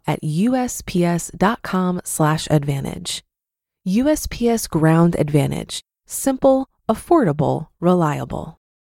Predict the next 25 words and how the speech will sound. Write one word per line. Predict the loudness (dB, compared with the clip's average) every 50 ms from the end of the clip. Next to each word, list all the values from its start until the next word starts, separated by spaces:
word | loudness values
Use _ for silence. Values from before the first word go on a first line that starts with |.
| _ _ _ _ _ _ _ _ _ _ _ _ _ _ _ _
This | 4 4 4 6 4
is | 2 2 2
Optimal | 2 2 2 2 2 0 0 0 0
Finance | 2 2 2 4 4 4 4 2 0 -2 0
Daily, | 2 4 4 6 6 4 2 2 -2 -2
episode | -2 -2 -2 2 2 2 2 2
fifteen | 0 0 0 0 0 -2 -4 -2 0 0 0
twenty-four. | -2 -2 0 0 0 0 -2 -2 0 2 2 2 2 -2 -6 -12 _ _ _ _ _ _ _
How | 0 0 2
to | 2 2
Negotiate | -2 -2 -2 -2 -2 -2 -2 -4 -4 -2 -2 -2 0 -2
Price, | -2 0 0 -2 -2 -4 -8 -10 -10 -10 -12 _ 0
Get | 0 2
the | 4 4 2
Lowest | 2 0 0 0 0 0 -2 -2 -4 -6 -4 -4
Prices | -2 -2 -2 -4 -2 -4 -4 -4
Possible, | -2 -4 -4 -2 -4 -6 -4 -2 -2 -2 -2 -4 -10 _ _ _ _ _ 4
by | 4 4
Brian | 6 6 4 4 4 2 0 -2
Tracy | -4 -4 -4 -4 -4 -2 -2 0 0 0
of | 0 -2 -4 0 _
brian | -2 0 0 -2 -2 -2 -4
tracy | -2 -2 -2 -2 0 -2 0 2
dot | 2 0 0
com. | -2 -4 -2 -2 -2 -4 -6 -10